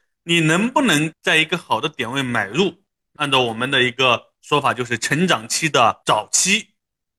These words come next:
第二个，你怎么样确定它能够进入到一个成熟期，相对高峰的位置能够卖出？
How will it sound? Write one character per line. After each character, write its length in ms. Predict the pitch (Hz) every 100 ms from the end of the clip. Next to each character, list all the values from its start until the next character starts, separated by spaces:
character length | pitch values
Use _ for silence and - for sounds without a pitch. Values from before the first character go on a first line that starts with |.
| _ _ -
第 80 | 269
二 240 | 311 233
个， 280 | 120 - _ _ _
你 160 | 226 240
怎 200 | 185 135
么 180 | 147
样 240 | 254 262 185
确 260 | - 262
定 240 | 196 240 156
它 140 | 175
能 300 | 170 139 156
够 200 | 170 180
进 220 | 147 202 156
入 60 |
到 160 | 143 135
一 100 | 147
个 340 | 143 139 113 -
成 320 | - 180 226
熟 200 | - 139
期， 440 | - 160 156 - _
相 380 | - - 208 208
对 240 | 196 180 123
高 400 | - 277 277 277
峰 240 | 269 262
的 100 | 220
位 220 | 165 139
置 220 | 113 120
能 120 | 110 123
够 140 | 131
卖 240 | 143 165 120
出？ 380 | - 254 381